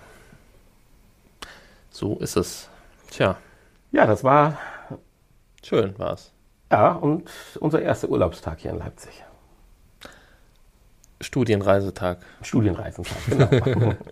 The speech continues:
Speaker 2: Ja, wir sprachen an, in zwei Wochen, in der übernächsten Folge, werden wir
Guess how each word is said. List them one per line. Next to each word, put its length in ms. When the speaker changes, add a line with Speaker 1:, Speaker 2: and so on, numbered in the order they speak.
Speaker 2:
Ja, 160
wir 80
sprachen 360
an, 280
in 120
zwei 220
Wochen, 340
in 120
der 220
übernächsten 500
Folge, 400
werden 320
wir 320